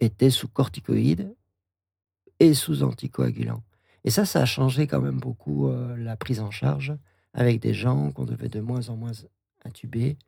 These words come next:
euh, et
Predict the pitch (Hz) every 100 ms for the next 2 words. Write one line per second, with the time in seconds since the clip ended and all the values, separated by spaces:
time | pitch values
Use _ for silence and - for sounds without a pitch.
0 | _ _ _ _ _ _ _ 196 120 107
1 | 110 107 107 110 110 113 147 _ _ _
2 | - 110 120 135 143